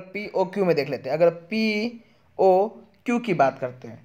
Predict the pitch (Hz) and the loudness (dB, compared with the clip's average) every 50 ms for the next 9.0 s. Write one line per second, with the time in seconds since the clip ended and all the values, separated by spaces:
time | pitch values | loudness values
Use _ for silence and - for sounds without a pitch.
0 | _ _ _ - 160 160 160 165 - - 240 254 - - 226 226 226 233 233 254 | _ _ _ 0 0 0 0 0 -4 -4 -4 -2 0 0 0 0 0 -2 -4 -4
1 | 240 - 233 214 202 185 190 185 175 180 - 196 165 151 151 156 160 170 170 - | 0 2 2 2 4 4 4 2 2 2 0 0 0 0 2 2 0 0 -2 -6
2 | - _ _ - - 165 170 170 - 185 180 - 196 185 - 180 175 214 226 233 | -16 _ _ 2 4 4 4 2 0 -8 -6 -6 -6 -2 -2 0 4 4 4 4
3 | 226 226 202 160 143 151 170 208 220 - - 220 233 220 190 190 170 175 143 143 | 4 0 -6 -6 -6 -6 -6 -6 -8 -6 -4 -2 0 2 2 4 4 6 6 4
4 | 147 175 - - _ _ _ _ _ - 165 170 170 165 196 180 180 180 170 160 | 2 0 -6 -14 _ _ _ _ _ 2 4 4 4 2 0 -2 -2 -2 -4 -4
5 | 165 208 220 - - 202 220 208 170 156 131 135 - - 135 117 113 - - _ | -4 -4 -4 -6 -6 -6 -4 0 0 0 0 -2 -4 -8 -10 -10 -12 -16 -20 _
6 | _ _ _ _ _ - 139 135 135 135 - 156 196 196 160 - - _ _ _ | _ _ _ _ _ -8 -6 -6 -6 -2 -2 -2 -2 -2 -4 -12 -20 _ _ _
7 | _ _ _ - 160 160 143 156 - 180 170 147 160 196 196 - 214 226 190 202 | _ _ _ -4 0 0 0 2 2 0 0 0 -2 -8 -8 -8 -8 -4 0 2
8 | 185 180 180 185 190 - - 156 160 - 180 180 180 180 170 196 190 180 196 | 2 2 4 4 2 2 2 -2 -2 -4 -6 -8 -6 -2 0 2 2 2 2